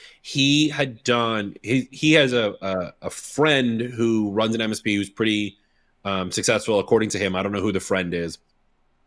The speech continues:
And he found me on LinkedIn and wanted to know, "Hey, would I be interested in, like, feeding information into this report of his?" And I said, "Sure." And I told him that we would be talking about it, right? So he's got thirty-four participants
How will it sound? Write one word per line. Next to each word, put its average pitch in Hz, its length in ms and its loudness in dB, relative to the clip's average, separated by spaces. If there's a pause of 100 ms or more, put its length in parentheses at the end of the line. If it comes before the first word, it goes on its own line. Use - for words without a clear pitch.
(200)
And 110 100 -4
he 123 80 0
found 147 200 2
me 156 60 4
on 143 100 4
LinkedIn 123 360 0
and 101 140 -4
wanted 101 180 -2
to 110 80 -2
know, 92 240 -4 (300)
"Hey, 120 200 2
would 110 140 0
I 110 80 0
be 110 160 2
interested 107 340 -2
in, 104 120 -2
like, 92 200 -6 (240)
feeding 113 360 2
information 101 480 -2
into 95 120 -4
this 87 140 -6
report 113 340 2
of 104 80 -2
his?" 90 300 -2 (320)
And 101 80 -6
I 98 40 0
said, 92 180 -4
"Sure." 113 220 4
And 110 80 2
I 117 40 2
told 165 220 6
him 147 80 2
that 131 100 2
we 120 100 0
would 113 80 0
be 110 80 0
talking 95 240 0
about 87 200 -2
it, - 20 -2
right? 85 180 -4 (340)
So 131 100 2
he's 127 80 6
got 139 180 4
thirty-four 196 560 4
participants 139 840 0